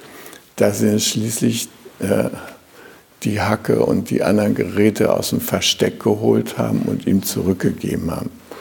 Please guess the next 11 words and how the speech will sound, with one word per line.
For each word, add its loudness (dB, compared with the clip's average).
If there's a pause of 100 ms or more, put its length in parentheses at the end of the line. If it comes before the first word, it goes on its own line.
(380)
Ja, 4 (120)
dann 2
war 2
er -2
wieder -2
zufrieden, 0
hat -6
gearbeitet -4
und -6
gegessen. -8 (1120)
Und 2